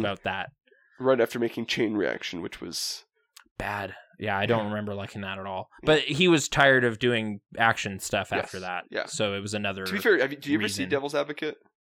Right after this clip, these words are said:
Speaker 1: Not in its entirety, 'cause it was kind of like, that's a weird, freaky movie as a Christian upbringing.
Speaker 2: Yeah.
Speaker 1: Like, it was, it was blacklisted in a way. So I haven't sat down
Speaker 2: I
Speaker 1: and
Speaker 2: mean,
Speaker 1: watched it.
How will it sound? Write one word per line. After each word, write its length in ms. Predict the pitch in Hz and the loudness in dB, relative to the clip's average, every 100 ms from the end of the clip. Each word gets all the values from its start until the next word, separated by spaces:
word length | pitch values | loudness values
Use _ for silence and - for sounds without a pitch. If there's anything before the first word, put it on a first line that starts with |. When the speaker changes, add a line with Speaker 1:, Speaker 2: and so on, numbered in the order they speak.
| _ _ - - _ _ - | _ _ -20 -20 _ _ 0
Speaker 1:
Not 260 | 139 170 | 6 8
in 80 | 214 | 8
its 160 | 220 208 | 2 2
entirety, 480 | 156 131 139 156 151 | 2 8 8 8 4
'cause 240 | 143 131 | 2 2
it 100 | 131 | 4
was 160 | 131 - | 4 2
kind 240 | 139 135 | 2 4
of 140 | 127 | 4
like, 260 | 117 110 - | 4 2 2
that's 220 | 120 117 | 0 0
a 80 | 113 | -2
weird, 400 | 107 104 101 101 | 0 0 0 -2
freaky 320 | - 110 107 | -2 -2 -2
movie 320 | 101 104 101 92 | -4 -4 -2 -2
as 140 | 101 | -2
a 40 | 101 | -4
Christian 640 | - 107 113 107 107 107 - | -4 -4 -4 -4 -6 -6 -4
upbringing. 560 | 110 120 120 123 127 143 | -2 0 0 -2 -4 -4
Speaker 2:
Yeah. 120 | 123 | -2
Speaker 1:
Like, 120 | 107 | -2
it 80 | 107 | -4
was, 380 | 101 101 - - | -6 -8 -10 -4
it 80 | 104 | -4
was 280 | 104 98 - - | -2 -6 -10 -4
blacklisted 600 | 110 101 - 98 - 98 | -2 -2 -6 -10 -10 -10
in 60 | |
a 80 | 98 | -8
way. 240 | 98 95 95 | -10 -10 -10
So 220 | - 113 | -2 0
I 100 | 110 | 2
haven't 340 | 117 107 101 - | 2 0 -4 -4
sat 200 | 101 95 | -4 -4
down 100 | 104 | -2
Speaker 2:
I 40 | |
Speaker 1:
and 60 | 127 | 2
Speaker 2:
mean, 120 | 113 | 2
Speaker 1:
watched 180 | 95 - | -2 -8
it. 160 | 101 | -12